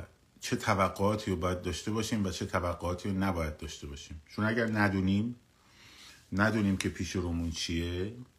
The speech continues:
و قراره بعدش چه اتفاقی بیفته، اون وقت فکر می‌کنیم که خب همش داریم بیایم خیابون و کتک می‌زنیم، کتک می‌خوریم، برمیگردیم خونه دوباره فردا روز از نو، روزی از نو که چی بشه.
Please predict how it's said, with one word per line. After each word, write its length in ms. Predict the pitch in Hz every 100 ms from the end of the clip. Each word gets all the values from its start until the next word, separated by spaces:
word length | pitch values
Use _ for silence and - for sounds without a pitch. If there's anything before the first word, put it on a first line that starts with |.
| - _ _ _
و 40 | -
قراره 400 | 92 87 87 95
بعدش 460 | 92 90 85 80
چه 120 | -
اتفاقی 520 | 90 - 76 85 82 80
بیفته، 720 | 80 76 - - 87 98 107 - _ _ _ _ _ _
اون 100 | 98
وقت 160 | 107 104
فکر 220 | 113 104
می‌کنیم 360 | 101 107 110 110
که 140 | 110
خب 180 | 107 95
همش 240 | 98 104 101
داریم 320 | 101 104 101
بیایم 220 | 107 107
خیابون 1300 | - - - - 98 95 92 107 139 156 156 156 160 - - - - - - - _ _ _ 104
و 500 | 101 101 95 92 90 87
کتک 340 | - 98 127 123
می‌زنیم، 340 | 117 113 117
کتک 320 | 110 104 110
می‌خوریم، 320 | 113 110 110 107
برمیگردیم 560 | 104 107 104 101 101
خونه 260 | 95 95 95
دوباره 240 | 95 92
فردا 380 | 92 90 85 92
روز 180 | 90 90
از 180 | 90 95
نو، 160 | 92
روزی 240 | 90 85 101
از 160 | 101
نو 100 | 113
که 180 | 110 104
چی 280 | - - 107
بشه. 500 | 87 78 - 78